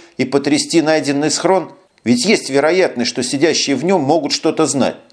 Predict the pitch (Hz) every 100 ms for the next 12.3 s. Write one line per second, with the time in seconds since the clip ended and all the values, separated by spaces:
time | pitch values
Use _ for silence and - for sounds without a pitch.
0 | _ _ _ _ - 151 170 208 170 139
1 | 147 139 202 180 156 151 143 180 151 147
2 | - 135 143 127 180 170 127 127 127 127
3 | 123 151 139 131 123 123 123 107 82 -
4 | _ _ _ _ _ - 110 131 170 -
5 | 123 101 104 104 - _ _ _ - 135
6 | 214 190 180 156 175 208 208 185 165 196
7 | - 156 196 196 175 147 156 135 170 185
8 | - 147 151 139 113 - 220 - 104 -
9 | - - 135 151 202 - 196 165 165 151
10 | 151 170 160 156 170 214 170 139 131 -
11 | 143 185 156 147 156 165 - 160 - 113
12 | 82 -